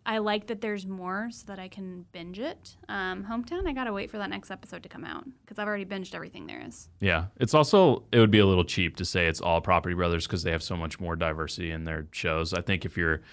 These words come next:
Speaker 2: you're looking at the original show that they have the most episodes of, again, like, a hundred and seventy-three episodes versus we haven't gotten as much of Hometown, less than fifty episodes so far. Um, and I feel,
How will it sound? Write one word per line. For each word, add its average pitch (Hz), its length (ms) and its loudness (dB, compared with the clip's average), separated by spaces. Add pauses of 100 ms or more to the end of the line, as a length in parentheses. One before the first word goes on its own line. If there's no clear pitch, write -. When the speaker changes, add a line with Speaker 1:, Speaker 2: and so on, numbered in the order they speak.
(320)
Speaker 2:
you're 101 120 6
looking 107 280 6
at 98 220 2
the 101 300 6
original 104 480 6
show 95 560 6 (220)
that 92 100 2
they 95 80 4
have 90 120 6
the 90 60 4
most 92 300 6
episodes 90 440 4
of, 85 380 4 (280)
again, 85 340 2
like, 85 220 -2 (100)
a - 40 -6
hundred 101 280 6
and 90 120 4
seventy-three 92 580 2
episodes 90 500 2
versus 87 500 0 (420)
we 98 120 4
haven't 101 220 4
gotten 92 260 4
as 80 120 -4
much 95 240 0
of 82 120 -6
Hometown, 80 420 -6
less 87 220 0
than 90 80 -2
fifty 90 280 -2
episodes 82 420 -4
so 80 180 -2
far. 78 340 -2 (400)
Um, 90 520 4 (760)
and 127 240 2
I 123 160 4
feel, 127 440 6